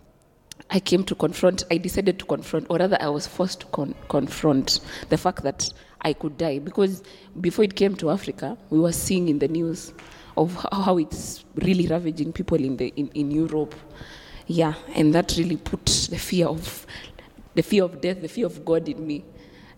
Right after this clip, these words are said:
And I was like, I could die. I could die if, if it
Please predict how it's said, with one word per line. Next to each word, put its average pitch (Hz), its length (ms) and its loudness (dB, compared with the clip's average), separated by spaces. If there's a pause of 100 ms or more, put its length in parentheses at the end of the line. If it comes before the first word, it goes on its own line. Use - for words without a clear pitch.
And 165 600 2
I 160 80 4
was 170 560 0
like, 175 300 2
I 185 100 4
could 185 280 -4
die. 196 260 6
I 185 60 6
could 180 180 0
die 202 80 6
if, 196 280 0
if - 120 -4
it - 120 -6